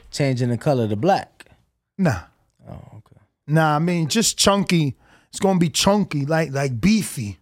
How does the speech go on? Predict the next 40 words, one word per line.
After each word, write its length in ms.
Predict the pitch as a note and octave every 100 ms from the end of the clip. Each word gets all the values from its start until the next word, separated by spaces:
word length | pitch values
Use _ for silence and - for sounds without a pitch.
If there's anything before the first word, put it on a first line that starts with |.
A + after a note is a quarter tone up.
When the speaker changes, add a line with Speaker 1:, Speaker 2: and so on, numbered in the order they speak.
| -
Speaker 2:
You 80 | C#3
know 60 |
what 100 | D#3+
I'm 80 | E3
Speaker 1:
Mm. 40 |
Speaker 2:
saying? 420 | G2+ F#3+ F#3+ F#3+ - _ _ _ _
It's 80 | -
gonna 140 | A#2 F3
Speaker 1:
Right. 80 | E3+
Speaker 2:
be 80 |
like, 460 | E3+ E3 D3 B2+ A#2 _ _ _ _ _ _ _
it's 100 | -
gonna 200 | C4 A#3
be 80 | A#3+
like 200 | G#3+ F#3
Nicki 440 | G#3+ B3 G#3 F#3
in 80 | E3+
the 100 | D3
back 380 | C3+ D3+ A#2+ -
now. 340 | C#3+ A#2 G#2
Speaker 1:
Mm. 460 | A#2 B2 G#2 G#2 G#2+
Yeah, 200 | C#3 F3
I 20 |
seen 240 | - A#3
what 160 | A3 -
you 80 | G#3+
Speaker 2:
You 60 |
know 60 | E3
Speaker 1:
get-, 80 | E3+
Speaker 2:
what 60 |
I'm 60 | E3
Speaker 1:
I, 40 |
Speaker 2:
saying? 220 | E3 F#3 G3+
Speaker 1:
I, 380 | E3+ E2+ A2+
I 40 | F#3+
saw 240 | - G#3+ G#3
what 160 | G3
you 80 | G#3
getting 320 | E3+ F3+ E3+
done. 320 | D#3+ D#3+ F#3